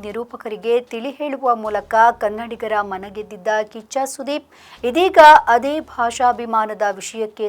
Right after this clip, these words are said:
ಸಂಬಂಧಿಸಿದಂತೆ ಸಾಮಾಜಿಕ ಜಾಲತಾಣದಲ್ಲಿ ಟ್ರೋಲ್ಗೆ ಈಡಾಗಿದ್ದಾರೆ. ಹೌದು, ಜೀ ವಾಹಿನಿಯಲ್ಲಿ ಪ್ರಸಾರವಾಗುವ ಸರಿಗಮಪ ಕಾರ್ಯಕ್ರಮಕ್ಕೆ ಕಿಚ್ಚ ಸುದೀಪ್, ಅವರ ಪತ್ನಿ ಪ್ರಿಯಾ ಸುದೀಪ್ ಹಾಗೆ ಪುತ್ರಿ ಸಾನ್ವಿ ಸುದೀಪ್ ಆಗಮಿಸಿದ್ರು.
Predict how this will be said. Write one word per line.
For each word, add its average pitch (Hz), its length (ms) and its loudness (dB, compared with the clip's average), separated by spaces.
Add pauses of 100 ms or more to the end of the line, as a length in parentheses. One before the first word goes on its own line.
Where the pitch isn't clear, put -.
(100)
ಸಂಬಂಧಿಸಿದಂತೆ 196 800 -8 (440)
ಸಾಮಾಜಿಕ 320 560 6 (240)
ಜಾಲತಾಣದಲ್ಲಿ 233 880 -2
ಟ್ರೋಲ್ಗೆ 233 540 -10
ಈಡಾಗಿದ್ದಾರೆ. 185 760 -8 (320)
ಹೌದು, 196 280 -4 (540)
ಜೀ 311 120 4 (120)
ವಾಹಿನಿಯಲ್ಲಿ 339 600 2 (100)
ಪ್ರಸಾರವಾಗುವ 247 800 4 (220)
ಸರಿಗಮಪ 226 560 -8 (180)
ಕಾರ್ಯಕ್ರಮಕ್ಕೆ 202 600 -6 (120)
ಕಿಚ್ಚ - 240 -8 (160)
ಸುದೀಪ್, 233 340 -8 (280)
ಅವರ 226 140 0 (180)
ಪತ್ನಿ 294 280 0 (120)
ಪ್ರಿಯಾ 269 220 4 (120)
ಸುದೀಪ್ 269 340 -8
ಹಾಗೆ 240 240 0 (140)
ಪುತ್ರಿ 240 300 -8 (140)
ಸಾನ್ವಿ 262 460 2
ಸುದೀಪ್ 226 320 -10 (140)
ಆಗಮಿಸಿದ್ರು. 208 680 -10